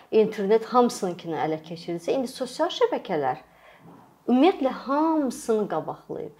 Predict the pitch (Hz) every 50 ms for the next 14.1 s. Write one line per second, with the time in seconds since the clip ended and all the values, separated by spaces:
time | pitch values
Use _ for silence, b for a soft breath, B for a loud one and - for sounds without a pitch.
0 | b _ - 180 180 175 175 175 175 175 B B B B B _ _ _ _ -
1 | 208 196 185 170 165 - - - - - - - - - - - 117 110 107 110
2 | 110 - 185 175 208 - - 180 - - - 120 107 123 160 202 214 196 190 185
3 | - - - 202 185 - 175 - - - 202 226 226 202 190 185 175 170 165 170
4 | 160 - - - - 240 277 277 277 277 - 277 254 240 254 247 247 247 247 240
5 | 247 - - - - 175 170 170 165 160 160 - - - - - - - 214 208
6 | 208 208 208 202 202 - - - - - 190 185 220 208 - 269 - 240 220 -
7 | - 196 185 - - 180 160 151 147 - 170 160 196 202 - 196 185 190 B B
8 | B B B B B B _ - 175 185 180 175 175 175 175 175 170 170 170 170
9 | 175 - - - - - - - - - - - - - 220 - - - - 208
10 | 185 185 - - 190 185 180 156 156 156 - 190 185 165 160 196 208 226 233 220
11 | 202 208 190 196 196 185 175 175 214 220 - 190 165 190 170 165 170 160 170 175
12 | 175 165 165 165 160 196 190 - - - 190 185 180 180 - 190 185 - 254 226
13 | - 226 220 220 196 196 190 180 170 175 160 - 170 - - - 156 - - 156
14 | 151 -